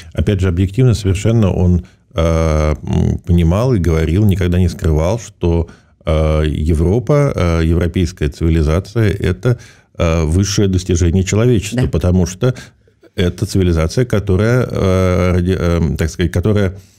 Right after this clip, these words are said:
Speaker 1: м, воз-, воз-, возра-, взросла на христианстве и которая сформулировала идеи гуманизма. И на этих идеях гуманизма с-, э, возросло и просвещение,
Speaker 2: Да.
Speaker 1: и все остальные просветительские проекты, направленные на человека.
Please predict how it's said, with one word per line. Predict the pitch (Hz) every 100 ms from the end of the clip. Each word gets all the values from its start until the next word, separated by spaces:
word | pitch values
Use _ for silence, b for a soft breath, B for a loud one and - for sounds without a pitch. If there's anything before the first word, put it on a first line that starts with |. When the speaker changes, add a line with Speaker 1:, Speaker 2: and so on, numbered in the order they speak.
| B _ -
Speaker 1:
м, | 85 85 -
воз-, | 90 92 98
воз-, | 92 92
возра-, | 98 90 92 101
взросла | 92 85 98 104 110 104
на | 82 78
христианстве | - 85 - 127 175 156 123
и | - 101
которая | 90 95 95 87 101
сформулировала | - 110 101 95 87 95 117 123
идеи | 110 92 82
гуманизма. | 85 95 135 156 98 76 - B B -
И |
на | 87 92
этих | 101 92 98
идеях | 92 90
гуманизма | 85 87 80 87 107 160
с-, | -
э, | - 85 85 82 82 B B
возросло | 90 90 98 98 104 98
и | - 85 78
просвещение, | - 90 - 78 - 117 135 135 131 110
Speaker 2:
Да. | -
Speaker 1:
и | 87 87 80
все | - 113
остальные | 104 95 110
просветительские | 101 90 101 95 95 - 104
проекты, | 110 156 - 143 B B
направленные | 95 - 101 104 123 123
на | 113 101 110
человека. | 107 87 117 143 - -